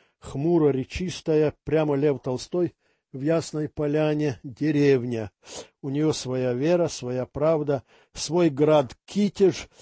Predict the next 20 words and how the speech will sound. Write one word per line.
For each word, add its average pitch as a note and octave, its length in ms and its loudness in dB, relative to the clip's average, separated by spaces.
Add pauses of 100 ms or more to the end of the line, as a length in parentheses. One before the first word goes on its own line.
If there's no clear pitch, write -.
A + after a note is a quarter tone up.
(280)
своя E3 380 0
земля D3 420 2
обетованная, B2+ 1000 0
Белоруссия. B2 1040 0
Там C#3 260 -2
живут B2+ 400 -6
крестьяне, F3 800 -4 (260)
и C3+ 120 -6
президент C3 640 -6
Лукашенко C#3 640 -8
заботится B2 760 -6
о A2+ 40 -8
своих C3 500 -8
гражданах. A#2+ 800 -4 (320)
Гениально C#3+ 600 0
сказано, G#2+ 580 -10 (300)
хоть - 220 -8
вставляй C#3+ 500 -2
в - 60 -10
хрестоматию. A#2+ 880 -6